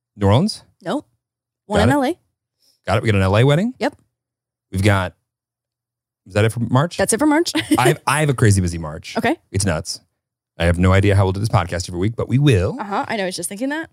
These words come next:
Speaker 1: And then April, we're for sure going to have some travel.
Speaker 2: Yep.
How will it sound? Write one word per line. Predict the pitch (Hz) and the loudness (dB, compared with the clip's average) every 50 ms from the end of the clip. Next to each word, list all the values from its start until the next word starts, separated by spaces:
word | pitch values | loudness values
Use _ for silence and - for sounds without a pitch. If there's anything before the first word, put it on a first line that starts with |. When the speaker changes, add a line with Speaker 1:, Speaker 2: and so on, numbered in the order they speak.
| _ - | _ 2
Speaker 1:
And | 110 113 | 4 4
then | 110 107 110 - - 104 | 4 2 0 -2 -2 -2
April, | 107 110 - - 240 285 311 - | -2 0 0 -2 -4 -4 -4 -4
we're | - 104 98 | -2 -2 -2
for | 95 - 90 | 0 -2 -6
sure | - - - - - 147 180 170 107 87 - - - _ _ - | -6 -8 -10 -4 0 2 2 2 2 -2 -6 -12 -20 _ _ -4
going | 101 98 98 | 0 0 2
to | 92 87 | 2 2
have | 90 85 82 82 87 | 0 0 -2 -6 -10
some | - - - - 90 | -12 -10 -8 -8 -4
travel. | 87 85 78 78 95 123 131 _ _ _ _ _ _ _ - | -4 -4 -4 -4 -6 -8 -8 _ _ _ _ _ _ _ -4
Speaker 2:
Yep. | 214 269 285 | -4 -4 -4